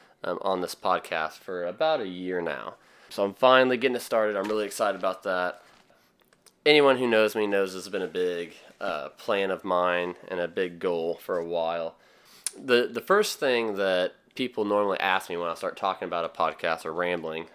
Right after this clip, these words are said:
about podcast is, "What is your podcast going to be about?" To tell the honest truth, 'cause I don't wanna <laughs> lie to you guys, it's not about shit. It's,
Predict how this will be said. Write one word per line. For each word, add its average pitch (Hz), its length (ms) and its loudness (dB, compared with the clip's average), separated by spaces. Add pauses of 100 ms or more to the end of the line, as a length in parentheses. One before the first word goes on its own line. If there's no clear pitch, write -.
about 85 500 -2
podcast 78 540 -6 (500)
is, 98 160 -6
"What 135 160 6
is 127 120 2
your 113 160 0
podcast 95 520 0
going 90 180 -4
to 85 80 -8
be 85 160 -4
about?" 82 400 -6 (1200)
To - 140 -2
tell 196 300 6
the 170 140 0
honest 107 440 4
truth, 87 440 -2
'cause 87 260 -2 (100)
I 101 80 6
don't 101 120 2
wanna 87 180 2
<laughs> 90 120 -4
lie 107 100 4
to 90 80 -2
you 90 100 -4
guys, 90 460 -4 (760)
it's - 180 -4
not 127 140 8
about 104 220 4
shit. - 320 -4 (500)
It's, - 320 -4